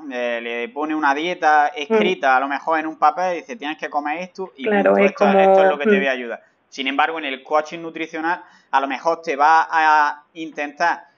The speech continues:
Speaker 1: ayudar a, tanto a elaborar esa dieta de manera que tú participes y te sea
Speaker 2: Mm.
Speaker 1: después más fácil llevarla, y también, digamos, que te va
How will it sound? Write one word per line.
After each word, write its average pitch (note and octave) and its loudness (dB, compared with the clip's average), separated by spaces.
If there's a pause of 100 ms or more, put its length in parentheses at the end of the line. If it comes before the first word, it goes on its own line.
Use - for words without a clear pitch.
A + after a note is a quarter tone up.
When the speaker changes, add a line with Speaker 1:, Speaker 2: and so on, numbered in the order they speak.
(540)
Speaker 1:
ayudar D3+ 2 (400)
a, C#3 -4
tanto C#3 -2
a C3 2
elaborar D3 4
esa E3+ 0
dieta F#3+ -2
de E3 -4
manera D3 -2
que B2 -8
tú D3+ -10
participes D#3 -4
y A2+ -12
te A2 -12
sea G#3+ 2
Speaker 2:
Mm. G3+ 6
Speaker 1:
después E3+ 0
más D3 0
fácil D#3+ -2
llevarla, F3+ 0
y D#3 -12
también, C#3+ -6
digamos, E3 -6
que D3 -10
te B2+ -12
va D3+ 0